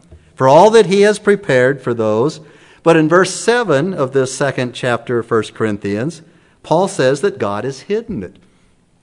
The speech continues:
He's hidden it. Verse seven. "But we speak God's wisdom in a mystery." Remember, a mystery is something of the plan of God that he has now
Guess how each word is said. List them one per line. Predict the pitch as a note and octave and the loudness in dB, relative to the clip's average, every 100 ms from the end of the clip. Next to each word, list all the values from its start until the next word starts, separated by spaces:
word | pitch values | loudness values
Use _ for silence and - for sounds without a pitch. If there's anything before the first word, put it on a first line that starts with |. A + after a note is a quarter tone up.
| _ | _
He's | _ D#3 D#3 | _ -6 -2
hidden | G3+ F3+ | -2 -2
it. | G2+ | -6
Verse | G#2+ B2+ C3 | -4 -6 -6
seven. | - F#3 E3 D#2 - _ _ _ _ _ _ _ _ _ _ - | -6 -6 -6 -12 -16 _ _ _ _ _ _ _ _ _ _ 0
"But | D3+ D3 | 4 6
we | E3+ B3+ | 6 4
speak | - - F3 D3+ C3 | 2 0 0 0 0
God's | C3 E3+ A3+ G#3+ | 0 2 2 -2
wisdom | A2+ A2 G#3 C3+ | -2 -2 0 -4
in | C#3+ D3+ | -4 -4
a | |
mystery." | F3 G3+ A3+ - - F#2+ D2+ - | -4 -2 -4 -4 -10 -10 -10 -8
Remember, | A#2+ D3 D3+ | -4 0 0
a | |
mystery | C3 C#3+ D3+ D#3 C#3+ | 0 -2 -4 -2 -2
is | B2 | -2
something | - C#3 C#3 C#3 C3+ | -4 -8 -6 -8 -6
of | A#2 | -8
the | |
plan | - C3 C3 C3+ | -8 -8 -6 -8
of | B2 | -8
God | A2 A2+ B2+ | -8 -6 -6
that | A#2+ G#2+ | -10 -10
he | C3 | -10
has | B2 | -10
now | A#2+ A2+ A2+ B2 | -8 -8 -8 -10